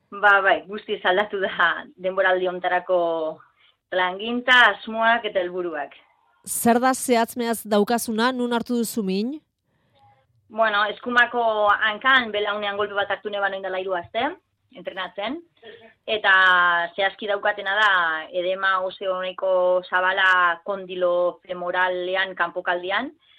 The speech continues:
Speaker 1: eta gainera fraktura bat, e, e, subkondral deitzen den, e,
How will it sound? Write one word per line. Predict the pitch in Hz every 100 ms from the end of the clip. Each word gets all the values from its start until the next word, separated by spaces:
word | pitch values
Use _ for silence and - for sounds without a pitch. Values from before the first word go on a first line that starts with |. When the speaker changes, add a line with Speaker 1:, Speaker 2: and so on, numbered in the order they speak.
| _ _ _
Speaker 1:
eta | 220 214 190
gainera | 196 202 196 208 190 175 170 -
fraktura | 196 196 - 202 196
bat, | 202 208
e, | 180 170 165 156 151 147 147 147 143
e, | _ 165 151 151 147 147 - -
subkondral | 190 180 185 180 190 190 185 180
deitzen | 175 170 180
den, | 170 170
e, | 165